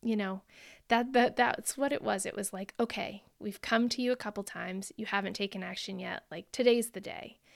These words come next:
And I felt really nervous, between you and me. I felt really nervous. She has her own podcast, and I'll share more about this on her episode. But she has, like, over three hundred episodes, which feels intimidating to me, right?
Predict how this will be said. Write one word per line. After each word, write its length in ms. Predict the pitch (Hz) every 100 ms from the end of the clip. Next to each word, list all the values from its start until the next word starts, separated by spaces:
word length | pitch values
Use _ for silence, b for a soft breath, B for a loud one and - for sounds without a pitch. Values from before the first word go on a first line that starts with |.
| B B B B _
And 520 | 240 262 254 247 240 - _ -
I 40 |
felt 380 | 214 - 320 403
really 220 | 381 392 330
nervous, 460 | 226 214 175 226
between 340 | - - 202 202
you 120 | 196
and 120 | 196
me. 100 | 208
I 60 | 214
felt 220 | - -
really 240 | 220 226
nervous. 480 | 240 185 202 208 214
She 180 | - 240
has 260 | 240 247
her 140 | - -
own 220 | 208 196
podcast, 760 | 196 - 196 - 175 202 - - -
and 240 | 208 202 214
I'll 100 | 214
share 260 | - 214
more 220 | 208 208 208
about 240 | 214 214
this 200 | - -
on 140 | -
her 120 | 214 -
episode. 540 | - 208 - - - B B B B B B _ -
But 140 | 233
she 120 | -
has, 240 | 240 277 -
like, 160 | 214 -
over 240 | 240 240
three 240 | 233 - 214
hundred 380 | 214 202 190 208 _ _ _ _
episodes, 640 | 202 196 185 170 - 208 -
which 260 | 208 208 - _ _ _ _ _ _ _ _ - - _
feels 280 | - 294 370
intimidating 640 | 381 427 508 330 180 196
to 120 | 196 190
me, 300 | 180 180 -
right? 380 | 214 214 269